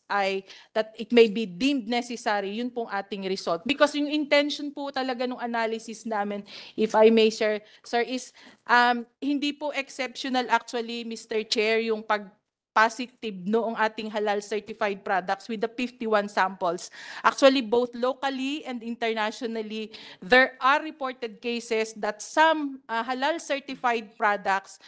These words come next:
may milk chocolate pa po nun. It is an international well-known brand that turned out positive to, uh, porcine during, uh, i-, in one of the analysis and na-publicize po yan, sir.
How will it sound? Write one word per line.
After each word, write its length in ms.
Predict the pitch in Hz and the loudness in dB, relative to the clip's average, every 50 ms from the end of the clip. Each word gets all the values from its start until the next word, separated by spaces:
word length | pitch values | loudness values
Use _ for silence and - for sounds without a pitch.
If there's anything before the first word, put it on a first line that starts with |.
| - _ - | -20 _ 2
may 160 | 220 226 233 | 4 4 6
milk 400 | 233 240 262 285 277 247 - - | 6 4 2 2 0 -2 -4 -4
chocolate 480 | - 254 247 - 240 240 240 240 240 233 | -4 -4 -2 -2 -4 -4 -6 -4 -4 -6
pa 80 | 233 | -4
po 160 | 233 233 220 | -4 -4 -4
nun. 320 | 220 214 220 220 202 196 185 | -4 -2 -4 -4 -4 -6 -8
It 80 | 214 | -14
is 160 | 214 240 226 - | -14 -8 -4 -2
an 160 | 240 226 226 | -2 -2 -2
international 1040 | 247 240 233 - 233 220 220 226 233 254 262 262 - 277 233 247 240 240 233 220 208 | -4 -4 -2 0 2 2 4 4 2 2 0 -2 -8 -6 -2 -2 -2 -2 -2 -4 -2
well-known 560 | 208 226 226 226 220 220 220 220 214 208 175 | 0 0 0 0 -2 -4 -6 -8 -8 -10 -10
brand 400 | 165 196 208 202 208 214 214 - - - - - - | -6 -2 -2 0 -2 -2 -4 -8 -16 -20 -20 -6 -2
that 240 | 254 262 262 - | -2 -2 2 4
turned 240 | 302 311 311 320 - | 4 4 4 2 0
out 240 | 233 254 254 254 - | -2 -2 -4 -2 0
positive 480 | 233 220 226 226 - 254 - - 233 196 180 _ - | 0 0 0 0 -6 -12 -12 -12 -14 -14 -6 _ 0
to, 160 | 220 214 214 - _ _ _ _ - - - - - | 0 0 -2 -8 _ _ _ _ -20 -20 -20 -4 2
uh, 240 | 233 220 214 214 | 4 4 4 4
porcine 640 | 214 - 233 226 220 220 - - 233 240 226 220 196 | 2 0 -2 -2 -2 -2 -4 -6 -6 -4 -6 -8 -10
during, 480 | 185 - 220 214 202 208 214 208 196 190 180 | -12 -10 -8 -8 -6 -6 -6 -8 -8 -6 -2
uh, 480 | 156 196 196 190 190 185 175 180 180 180 180 - _ _ - | 0 2 2 2 2 0 0 -2 -4 -8 -12 -18 _ _ -8
i-, 160 | 247 - - | -6 0 4
in 160 | 277 254 254 | 6 6 8
one 160 | 269 269 285 | 8 8 6
of 160 | 269 254 254 262 - | 4 0 -2 -4 -6
the 240 | 214 196 226 220 220 | -10 -12 -10 -8 -8
analysis 640 | - 208 220 214 202 202 214 220 - 208 175 - - | -6 -4 -2 -2 0 0 -2 -4 -6 -10 -10 -10 -8
and 80 | 208 | 0
na-publicize 880 | 208 233 240 240 - 220 220 208 214 220 220 - 202 175 180 196 - - | 2 2 4 4 4 2 2 2 -2 -8 -10 -8 -8 -8 -8 -10 -14 -16
po 160 | - 190 175 | -14 -10 -8
yan, 240 | 180 180 170 165 165 | -6 -6 -6 -8 -8
sir. 240 | - - 170 151 | -6 -4 -4 -4